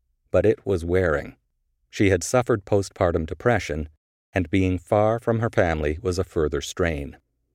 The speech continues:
A year after she pulled Mila from daycare, she started to research other types of care. Schultz found a spot at a Tagesmutter, a small daycare run out of someone's home that was also covered by the state government.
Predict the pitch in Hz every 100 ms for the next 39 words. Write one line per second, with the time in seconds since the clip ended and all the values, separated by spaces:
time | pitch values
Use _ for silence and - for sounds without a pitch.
0 | _ - 113 113 139 156 117 104 - 104
1 | 104 87 - 95 90 92 90 90 73 85
2 | 80 85 80 80 73 73 - 101 - 117
3 | 123 127 110 98 98 95 98 - - 131
4 | 113 - 76 76 - - 80 69 - _
5 | _ _ _ - - 90 - - 90 92
6 | - - 67 76 - - 101 - 143 117
7 | 92 85 - - - _ _ - 104 -
8 | 113 117 131 123 101 92 - 87 90 85
9 | 78 80 80 - 90 78 82 - 131 87
10 | 71 - _ _ 123 117 147 147 - 131
11 | - 85 73 76 78 76 - 80 73 -
12 | 98 92 - -